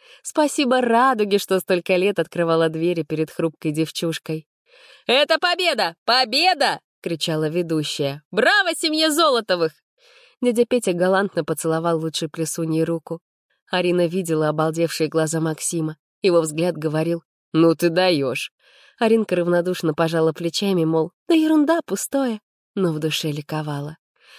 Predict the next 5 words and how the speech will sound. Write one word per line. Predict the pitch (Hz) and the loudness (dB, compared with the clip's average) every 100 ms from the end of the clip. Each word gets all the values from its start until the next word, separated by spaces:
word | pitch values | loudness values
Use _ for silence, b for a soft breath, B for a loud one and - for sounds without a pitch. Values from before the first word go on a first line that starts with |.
| B | B
"В | 220 190 | 0 2
бой | 220 240 | 2 2
вступают | 226 262 247 262 269 | 2 0 2 2 2
мальчики! | 311 294 220 196 180 175 | 2 0 -2 -2 0 0
Армрестлинг! | 214 233 247 262 330 339 - 240 226 226 | 2 2 2 2 2 2 2 2 2 0